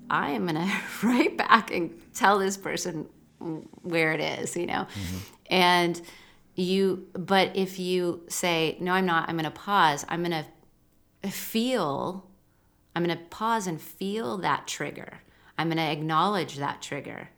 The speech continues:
Speaker 1: 'cause it's okay, it's natural.
Speaker 2: Mm-hmm.
Speaker 1: I'm not gonna get angry about it, and I'm gonna just kind of observe it a little bit. And then maybe that feeling goes away in a few seconds. Maybe that feeling goes away tomorrow.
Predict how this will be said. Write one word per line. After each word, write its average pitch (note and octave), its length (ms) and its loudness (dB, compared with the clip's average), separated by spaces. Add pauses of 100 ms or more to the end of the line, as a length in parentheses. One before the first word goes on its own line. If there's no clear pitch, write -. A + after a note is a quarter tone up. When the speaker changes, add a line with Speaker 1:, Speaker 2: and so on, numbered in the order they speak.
(140)
Speaker 1:
'cause F#3 160 -2
it's G#3+ 160 -4
okay, C4 300 -2
it's - 220 -6
natural. E3+ 440 -2
Speaker 2:
Mm-hmm. F#2 240 -4
Speaker 1:
I'm B2 80 -2 (220)
not D#3+ 140 0
gonna F#3+ 140 -2
get G#3+ 200 -4
angry F#3+ 380 -2
about C#3+ 320 -2
it, F3 180 -4 (440)
and F3 140 4
I'm F3 240 4
gonna F3 240 0
just F3 220 -4
kind G3 220 0
of F3 100 -4
observe D3+ 560 -4
it - 280 -10 (200)
a D3+ 120 -6
little D3 220 -6
bit. C3+ 300 -8 (840)
And F3 180 4
then D#3+ 220 2 (100)
maybe F3 840 0 (400)
that C3 260 -2
feeling D3+ 400 -4
goes D3+ 240 -4
away D3+ 420 -4 (1400)
in D#3 80 -4
a D3 60 -2
few C#3+ 200 -6
seconds. C#3 480 -8
Maybe F3 540 0
that D3 260 -2
feeling D3 400 -4
goes D3 240 -6
away D3 260 -6
tomorrow. F3+ 680 -8